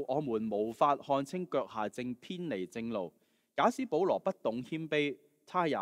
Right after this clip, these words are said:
無法領受聖靈的洗。當 Mark，即係雷頌德啦，把自己縮到最小，他感受到聖靈的同在，感受到神的偉大。之後寫住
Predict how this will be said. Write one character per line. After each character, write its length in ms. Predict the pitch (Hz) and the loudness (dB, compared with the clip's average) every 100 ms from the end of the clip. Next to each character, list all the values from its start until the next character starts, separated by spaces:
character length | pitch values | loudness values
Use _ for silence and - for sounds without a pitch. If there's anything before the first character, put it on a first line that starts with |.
| 101 113 | 0 -2
無 200 | 92 85 | -4 -4
法 200 | 113 101 | -4 -4
領 180 | 92 98 | -4 -6
受 180 | 92 | -6
聖 200 | 90 95 | -8 -8
靈 140 | 90 82 | -10 -10
的 80 | - | -8
洗。 300 | - 87 92 _ _ _ | -6 -6 -6 _ _ _
當 200 | 139 139 | 0 2
Mark， 260 | 139 143 - - | 2 0 -2 -16
即 100 | - | -6
係 60 | 127 | -4
雷 100 | 87 | -4
頌 180 | 80 92 | -8 -4
德 120 | 117 | 0
啦， 120 | 127 - _ _ | 0 -4 _ _
把 160 | - 233 | -2 0
自 180 | - 147 | 0 -4
己 140 | 147 | -4
縮 180 | 160 233 | -2 -4
到 140 | - 143 | 0 -2
最 280 | - 135 131 | 0 0 -2
小， 380 | - 101 131 - - - - | -4 -4 -4 -6 -16 -20 0
他 160 | 269 | 2
感 180 | 254 208 | 2 2
受 160 | 233 143 | 2 2
到 140 | 147 | 2
聖 280 | 143 165 151 | 0 -2 0
靈 220 | 135 110 | -2 -2
的 80 | 151 | -4
同 320 | - 120 104 | -4 -6 -6
在， 260 | 104 120 113 | -2 0 0
感 180 | 117 147 | 0 0
受 160 | 147 | 0
到 160 | 113 113 | 0 0
神 320 | 113 - 85 | -4 -6 -6
的 120 | 101 | -6
偉 260 | - 95 87 | -4 -4 -4
大。 260 | 92 85 76 - _ _ | -2 -4 -6 -14 _ _
之 140 | 175 | 0
後 80 | 135 | 0
寫 180 | 110 113 | 0 -4
住 140 | 127 | -2